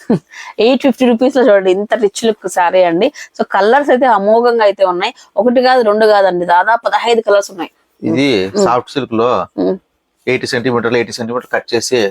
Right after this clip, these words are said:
Speaker 1: ఉమ్.
Speaker 2: బ్లౌజ్ ఒకటి ఎంత అక్క?
Speaker 1: ఓకే.
Speaker 2: బ్లౌజ్ ఎంత
Speaker 1: ఉమ్.
Speaker 2: అక్క? రెండు వందల యాభై, మూడు వందలు అమ్ముతారు
Speaker 1: ఉమ్.
Speaker 2: సాఫ్ట్ సిల్క్ బ్లౌజ్.
Speaker 1: ఉమ్.
Speaker 2: నేను చీర అంతా అయినా కూడా ఎనిమిది వందల యాభై రూపాయలకి ఇస్తాను అక్క.
Speaker 1: ఓకే.
Speaker 2: ఆ?
Speaker 1: అట్లా క్యాల్కులేట్ ఆ? ఓకే.
Speaker 2: అవునక్క, అట్లా క్యాల్కులేట్ అయితే రెండు వేల ఐదు వందలు పడుతుంది అక్క.
Speaker 1: అవును, అవును, కరెక్టే.
Speaker 2: అలా.
Speaker 1: So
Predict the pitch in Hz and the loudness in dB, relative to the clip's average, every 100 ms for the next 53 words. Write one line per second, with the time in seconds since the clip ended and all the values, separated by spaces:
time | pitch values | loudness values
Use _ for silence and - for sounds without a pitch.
0 | 139 190 120 127 120 98 82 110 117 101 | 0 2 2 0 0 -2 -4 -4 -4 -6
1 | 101 - 104 - _ _ - _ _ - | -10 -16 -20 -20 _ _ -20 _ _ -4
2 | 190 196 160 - - 139 127 - _ _ | -4 -2 -6 -4 -2 -2 -2 -8 _ _
3 | - 190 165 127 - - - - 117 113 | -2 0 0 -2 -8 -14 -20 -6 -4 -2
4 | 110 110 120 101 98 107 - - 87 190 | 0 -2 -2 -2 -4 -6 -12 -8 -4 0
5 | 185 151 156 101 85 90 85 - - 175 | 2 0 -4 -14 -6 -6 -6 -12 -6 0
6 | 165 151 123 131 - 135 175 156 131 135 | 0 0 -2 -4 -4 -2 0 0 -2 -2
7 | 131 123 135 135 107 107 98 92 - 101 | 0 0 0 -2 -4 -8 -4 -4 -4 -8
8 | - - 87 - - - - - - - | -10 -16 -16 -20 -20 -20 -18 -18 -10 -2
9 | 180 180 - 175 - _ 113 120 196 208 | -2 -2 -4 -6 -6 _ -4 -2 0 0
10 | 202 - 185 165 175 180 147 143 - 123 | 0 0 0 2 2 2 0 -2 -2 0
11 | 139 151 - - 185 185 196 196 175 165 | 0 0 -4 -2 -2 0 -2 0 2 2
12 | 160 147 175 139 - 202 196 196 156 185 | 2 -2 -6 -6 -6 -2 0 2 2 0
13 | 175 165 165 - - - 104 107 - - | 0 -2 -2 -4 -6 -6 -8 -8 -10 -20
14 | - - _ - 226 | -20 -20 _ -4 0